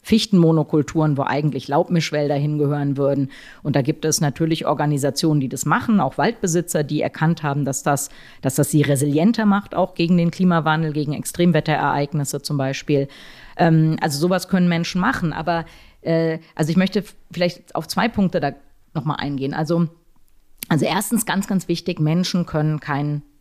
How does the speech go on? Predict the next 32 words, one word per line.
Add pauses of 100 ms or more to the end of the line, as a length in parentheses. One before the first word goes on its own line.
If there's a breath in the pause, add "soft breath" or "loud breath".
(140)
Waldpflanzen.
Menschen
können
Bäume
pflanzen
und
unsere
absolute (420 loud breath)
Priorität
muss
der
Erhalt
stehender
Wälder
sein. (320 loud breath)
Also
wenn, (160 loud breath)
ich
weiß,
dass
alle
das
irgendwie
toll
finden,
Bäume
zu
pflanzen
und (220)
das
ist,
äh,